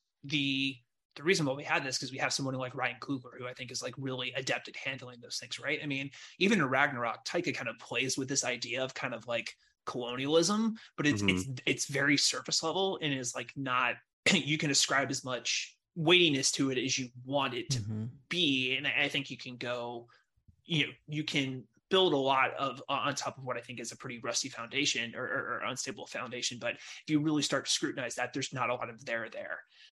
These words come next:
Speaker 1: And then I think it's the same thing with Love and Thunder. I, I, I do think, like, the idea of, you know, I, Hunter, I really <laughs> liked the movie that you were pitching about, uh, about Gore sort of having this, like,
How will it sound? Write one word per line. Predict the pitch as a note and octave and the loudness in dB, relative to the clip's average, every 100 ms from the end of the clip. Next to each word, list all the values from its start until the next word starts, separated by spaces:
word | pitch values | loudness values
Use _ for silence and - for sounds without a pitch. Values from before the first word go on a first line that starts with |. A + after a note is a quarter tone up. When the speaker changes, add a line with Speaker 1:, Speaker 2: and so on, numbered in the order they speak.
| _ F3+ | _ 2
Speaker 1:
And | E3 | 6
then | D#3+ | 6
I | D#3+ | 6
think | D#3+ | 2
it's | C#3 | 0
the | C#3 | 0
same | C3+ | -2
thing | B2+ B2 | -2 -8
with | A#2 | -8
Love | A2+ A2 | -10 -6
and | |
Thunder. | C#3+ C#3 A#2+ | -4 -4 -2
I, | A#2+ | -2
I, | - C3 A#2+ B2+ | -2 -4 -4 -6
I | B2+ | -6
do | A#2+ A#2 | -6 -8
think, | - A#2+ A#2+ | -10 -12 -10
like, | A#2+ - | -12 -10
the | B2+ | -8
idea | A#2+ A#2 A#2+ A#2 | -6 -6 -4 -2
of, | A#2 A#2+ - - - _ _ _ _ _ _ _ - | -2 -4 -6 -18 -20 _ _ _ _ _ _ _ 0
you | D#3 | 2
know, | A#2+ | 4
I, | C#3 D3+ D#3 - | 4 6 4 2
Hunter, | F#3+ D#3+ | 2 2
I | C3 | 2
really | C#3+ D3 | 2 2
<laughs> | - | 4
liked | G3+ D#3 E3+ | 4 4 2
the | |
movie | E3 E3 F#3 F3 | 2 4 4 2
that | D3+ | 2
you | C#3+ F3 | 0 0
were | D3+ | 0
pitching | C#3+ C3+ C3 | -4 -6 -4
about, | B2 B2+ B2+ - C#3+ | 0 0 0 -2 0
uh, | C3 A2+ - - | -2 -2 -4 -2
about | C3+ B2 | -2 -2
Gore | - C3+ C3 | -2 -2 -2
sort | - B2+ | -4 -4
of | |
having | - - C3+ C3+ C3 B2+ | -2 2 4 2 -2 -6
this, | B2+ - - | -2 -2 -2
like, | A#2+ - | -8 -12